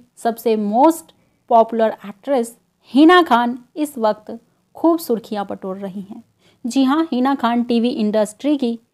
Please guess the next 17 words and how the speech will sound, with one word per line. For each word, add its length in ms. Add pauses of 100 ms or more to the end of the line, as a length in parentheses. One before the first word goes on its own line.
(440)
फिटेस्ट 480 (200)
एक्ट्रेस 460
में 100
से 260 (400)
एक 220
मानी 220
जाती 320
हैं। 140 (140)
अपने 300
स्टाइल 380
और 240
फैशन 540
सेंस 380
के 160
लिए 200
भी 220 (420)
वो 80